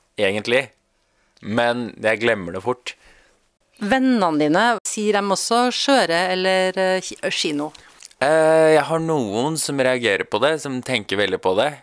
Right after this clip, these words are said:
Speaker 1: at de skal si, eh, kylling i stedet for kylling. Men, eh, men de fleste sier sj-, har de lydene,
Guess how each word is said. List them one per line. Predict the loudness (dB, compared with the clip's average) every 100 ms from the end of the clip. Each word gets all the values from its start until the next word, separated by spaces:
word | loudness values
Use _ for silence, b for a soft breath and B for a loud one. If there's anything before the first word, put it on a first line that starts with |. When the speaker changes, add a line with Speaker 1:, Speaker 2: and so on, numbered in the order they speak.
| _ -6
Speaker 1:
at | -4 -4
de | -6 -6
skal | -2 -4
si, | -2 -2 0 0 -4 -8 _ _ _ _ _ -8
eh, | -4 -4 -4 -4 -6
kylling | -6 -8 -6 -8 -8
i | -10
stedet | -12 -16
for | -14 -14
kylling. | -14 -16 -14 -12 -10 -10 -12 _ b b _
Men, | -4 -4 -2
eh, | -2 0
men | -2 -6 -4
de | -4
fleste | -4 -6 -6 -6
sier | -6 -4 -6 -8 -10 -2 -2 -2 -16 _ _ _ _
sj-, | -8 -6 -6 -8 -12
har | -2 -2 0
de | -2
lydene, | -4 -6 -10